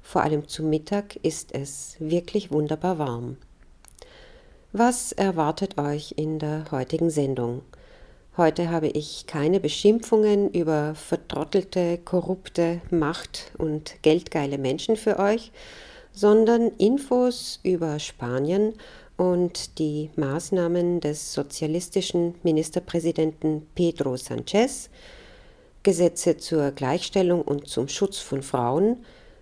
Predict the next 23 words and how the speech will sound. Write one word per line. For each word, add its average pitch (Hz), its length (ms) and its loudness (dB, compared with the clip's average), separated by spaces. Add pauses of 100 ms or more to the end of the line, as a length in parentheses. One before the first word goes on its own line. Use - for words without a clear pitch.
Frauenrechte 165 840 2
sind 139 360 -4
hier 151 440 -2
nämlich 143 320 -4
groß 156 280 0
geschrieben. 214 580 2 (720)
Außerdem 156 720 0
Reichensteuer, 185 1080 0 (580)
Programme 151 520 2
zur 151 280 0
Vermeidung 147 580 0
von 143 400 -4
Lebensmittelverschwendung. 185 1400 2 (560)
Die 190 80 4
sind 185 260 2
hier 160 440 2
per 151 420 -2
Gesetz 156 540 0
in 165 160 2
diesem 151 260 0
Jahr 131 160 0
beschlossen 156 500 0
worden. 214 400 2